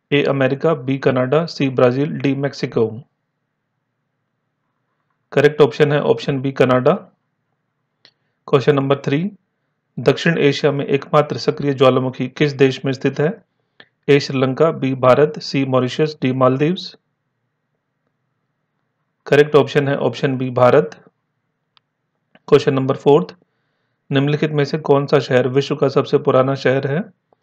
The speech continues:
ए एथेंस यूनान, बी वाराणसी भारत, सी दमिश्क सीरिया, डी सिडो-, अ, सिडोन लेबनान। करेक्ट ऑप्शन है ऑप्शन सी दमिश्क सीरिया। क्वेश्चन नंबर फ़ाइव,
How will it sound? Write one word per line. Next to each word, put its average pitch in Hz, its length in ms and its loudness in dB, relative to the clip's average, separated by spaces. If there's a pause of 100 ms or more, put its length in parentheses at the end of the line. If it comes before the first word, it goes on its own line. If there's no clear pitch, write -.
(440)
ए 147 240 2
एथेंस 147 380 2
यूनान, 131 400 -2
बी 139 340 -6
वाराणसी 127 460 -2
भारत, 127 380 0
सी 139 260 -6
दमिश्क 135 440 -2
सीरिया, 131 420 0
डी 135 460 -6 (500)
सिडो-, 131 720 0
अ, 180 40 -14 (160)
सिडोन 139 420 -2
लेबनान। 117 540 -2 (2250)
करेक्ट 147 280 2
ऑप्शन 139 340 0
है 143 80 -4
ऑप्शन 139 380 -4
सी 135 260 -6
दमिश्क 135 440 -2
सीरिया। 120 460 -4 (1400)
क्वेश्चन 143 260 0
नंबर 131 260 -2
फ़ाइव, 139 480 0